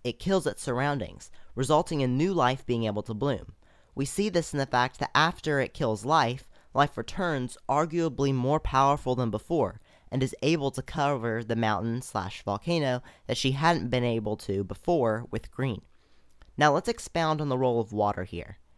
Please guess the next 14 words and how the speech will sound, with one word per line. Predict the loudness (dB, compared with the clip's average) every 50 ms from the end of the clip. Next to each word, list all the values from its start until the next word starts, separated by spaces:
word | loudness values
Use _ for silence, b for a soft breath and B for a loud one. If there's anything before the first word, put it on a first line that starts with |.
| b b b b b b -6
At | -2 -2
the | -2
beginning | -2 0 2 2 2 4 2 2
of | 0
the | 0
short, | -2 -2 -2 0 0 0 0 -2
life | 0 2 2 2 2 0
is | -4 -6 -6
born | -4 -4 -2 -2 -2 -2 -4
from | -4 -6 -4 0
water, | 2 2 2 0 0 -6 -10 -6 -4
as | -4 -2 -2
I | -2 -4
said, | -4 -4 -4 -4 -4 -6 -10 -16